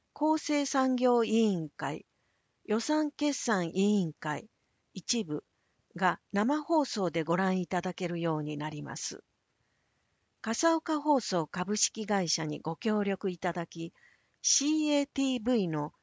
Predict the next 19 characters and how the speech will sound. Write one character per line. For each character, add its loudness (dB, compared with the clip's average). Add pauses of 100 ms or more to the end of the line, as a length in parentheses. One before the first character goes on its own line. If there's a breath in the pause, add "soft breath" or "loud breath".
(120)
十 2
一 0 (120)
チ 0
ャ 4
ン 2
ネ 4
ル -2
で -6
審 2
議 2
の 2
様 2
子 -4
を 0
放 -2
送 -2
し 0
ま -2
す。 -8